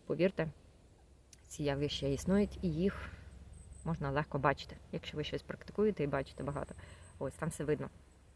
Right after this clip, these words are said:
Там завжди все видно, як на долоньці. Так. Ну, е, дехто ще буде проходити екзамени.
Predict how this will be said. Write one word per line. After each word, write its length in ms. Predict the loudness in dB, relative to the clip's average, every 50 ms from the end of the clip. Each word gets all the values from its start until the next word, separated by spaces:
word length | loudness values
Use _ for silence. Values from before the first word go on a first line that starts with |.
| -20 -20 -20 -20
Там 80 | -20 -16 -12 -12
завжди 260 | -12 -10 -8 -8 -8
все 220 | -8 -6 -8 -4
видно, 340 | -4 -4 -4 -4 -6 -6 -8 -8 -10
як 180 | -12 -8 -6
на 100 | -6 -4
долоньці. 440 | -2 -2 -2 -2 -2 -2 -4 -8 -12 -18 -20 -20 -20 -20 -20 -20 -20 -20 -20 -20 -20 -20 -20 -20 -20 -20 -20 _ -20 -20 -20 -20
Так. 160 | -20 -20 -20 -20 -20 -20 -20 -20 _ _ -20 -20 -20 _ _ _ -20 -20 -20 -20 -20 -20 -20 -20 _ _ _ _ _ _ _ _ _ _ _ _ _ _ -20 _ _ -20 -20 -20 -20 -20 _ _ -20 -20 -20 -20 -20 -20 _ _ -20 -20 -20 -20 -20 -20 -20 -20 -20 -20 -20 -20 -20 -20 -20 -20 -20 -18 -8 -2
Ну, 160 | 0 0 2 4
е, 120 | 2 4
дехто 340 | 6 6 4 6 6 2 4
ще 280 | 4 2 2 2 2 4
буде 200 | 4 4 2 4
проходити 520 | 2 2 2 2 4 2 4 4 4 4
екзамени. 560 | 4 6 6 6 6 6 6 4 4 2 2